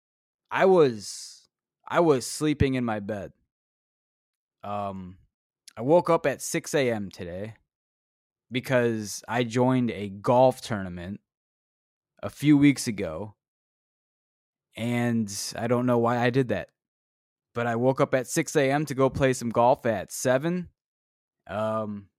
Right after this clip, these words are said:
went as you would expect. I'm not here to talk about that. I'm here to talk about, you know, taboo things and the shit that I wanna go see this summer.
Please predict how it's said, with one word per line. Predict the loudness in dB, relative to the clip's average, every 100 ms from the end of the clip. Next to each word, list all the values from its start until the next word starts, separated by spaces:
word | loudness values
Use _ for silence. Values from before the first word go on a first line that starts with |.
| _ _
went | -8 -8 -8
as | -6 -6 -2 0
you | 0
would | 0
expect. | -4 -4 2 2 0 -8 -12 -8
I'm | -4
not | -4 -2
here | -2 -2
to | -2
talk | 0 0 0
about | -4 -2 -2 -2
that. | 0 0 -4 _ _ _ _ _ _ _ -6
I'm | -2
here | 2 2
to | 0
talk | 2 4 4 2
about, | 2 4 4 2 -4 _ _ _ _ _ _ _ _ _
you | -8 -4
know, | 0 0 0 -4 _ _ _ _
taboo | -2 2 4 2 2
things | 0 -2 -2 -8 -12
and | -10
the |
shit | -4 -4 0
that | 2
I |
wanna | 4 2 2
go | 0
see | -2 -2 -2
this | -2 -4
summer. | -2 -2 -4 -10